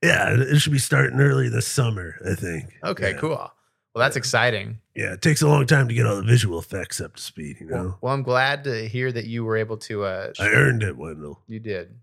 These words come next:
Speaker 1: I did.
Speaker 2: Well, as far as high points go in your career, then, would you say this is it, being the
Speaker 1: Oh, man, this
Speaker 2: musical
Speaker 1: is
Speaker 2: director and what else?
Speaker 1: Yeah, it's definitely a high point having the creative freedom that I have now. But
Speaker 2: Yeah.
Speaker 1: the high point for me had to be when I,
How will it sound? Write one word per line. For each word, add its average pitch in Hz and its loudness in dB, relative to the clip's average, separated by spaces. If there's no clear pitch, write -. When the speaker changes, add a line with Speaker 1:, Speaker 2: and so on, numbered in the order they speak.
Speaker 1:
I 98 -4
did. 80 -8
Speaker 2:
Well, 120 -2
as 101 -8
far 123 0
as 110 -2
high 123 -2
points 117 -6
go - -12
in 110 -6
your 101 -8
career, 113 -4
then, 95 -8
would 107 -12
you 104 -10
say 107 -4
this 104 -4
is 98 -6
it, 120 -2
being 104 -6
the 92 -6
Speaker 1:
Oh, 78 -6
man, 78 -6
this 120 -2
Speaker 2:
musical 123 -2
Speaker 1:
is 107 -4
Speaker 2:
director 120 0
and 92 -4
what 107 -2
else? 170 -4
Speaker 1:
Yeah, 107 -2
it's - -4
definitely 131 2
a 82 -4
high 95 -2
point 87 -2
having 87 -8
the 76 -12
creative 90 -2
freedom 92 -2
that 76 -12
I 76 -6
have 80 -12
now. 76 -20
But 85 -16
Speaker 2:
Yeah. 117 -8
Speaker 1:
the 104 -4
high 123 2
point 92 -4
for 82 -14
me 80 -6
had 80 -8
to 80 -14
be 78 -12
when 71 -10
I, 67 -10